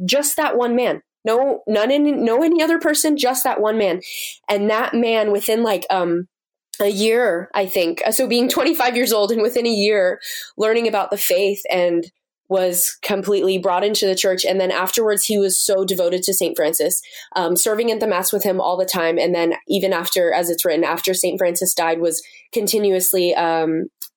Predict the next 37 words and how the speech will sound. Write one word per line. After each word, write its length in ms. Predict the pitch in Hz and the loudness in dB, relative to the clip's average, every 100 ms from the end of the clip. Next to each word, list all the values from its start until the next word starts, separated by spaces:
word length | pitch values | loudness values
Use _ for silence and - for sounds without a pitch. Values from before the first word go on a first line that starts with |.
| - | -4
I 60 | |
don't 80 | 196 | 0
know 60 | 214 | 0
if 80 | 214 | 0
you 80 | |
say 160 | 214 190 | 0 0
venerating, 560 | 185 208 214 208 214 - | 0 0 2 2 0 0
um, 180 | 180 | 0
but 140 | 180 190 | -2 -2
visiting 400 | 185 202 208 226 | -2 -2 0 0
him 260 | 214 196 180 | 0 0 0
at 120 | - | 0
his 160 | 175 170 | -2 -2
grave 360 | 190 175 175 | 0 0 2
and, 260 | 170 170 165 - - | 0 -2 -2 -8 -6
you 80 | 190 | -2
know, 80 | 185 | 0
just 200 | 185 - | 0 -2
praying 280 | 196 185 196 | 0 0 0
for 120 | 202 | 0
his 140 | 175 | 0
intercession, 500 | 165 175 170 165 185 | 2 0 0 0 0
all 120 | 175 | 0
that. 160 | 170 160 | 0 0
And 100 | 185 | 0
that 160 | 208 247 | 0 0
was 160 | 269 | 0
one 460 | 214 196 190 208 185 | 0 0 0 0 0
man. 340 | 170 190 151 - - - - | 2 0 -2 -6 -16 -14 -2
But 220 | 208 - - | -2 -2 -4
Saint 320 | - 240 202 | -2 -2 -2
Francis, 400 | - 233 240 262 | 0 0 0 0
his 160 | 240 214 | 0 0
immediate 420 | 214 214 233 254 | 2 2 2 2
encounter, 560 | 254 240 - 202 185 170 | 0 0 0 0 0 0
you 120 | 180 | 2
know, 240 | 185 175 | 0 0